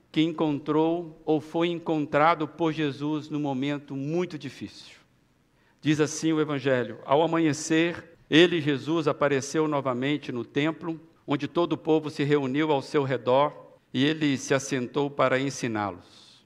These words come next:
Os mestres da lei e os fariseus trouxeram uma mulher surpreendida em adultério.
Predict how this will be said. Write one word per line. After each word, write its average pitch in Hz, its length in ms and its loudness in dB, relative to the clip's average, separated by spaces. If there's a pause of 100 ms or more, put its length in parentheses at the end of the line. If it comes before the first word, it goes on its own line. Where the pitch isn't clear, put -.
(340)
Os 110 120 -8
mestres 143 680 -2
da 127 120 4
lei 135 360 2
e 143 60 -6
os 120 140 -10
fariseus 135 760 -2
trouxeram 135 560 -2
uma 135 120 -2
mulher 135 460 -2
surpreendida 143 1120 -4
em 131 160 -2
adultério. 117 580 -6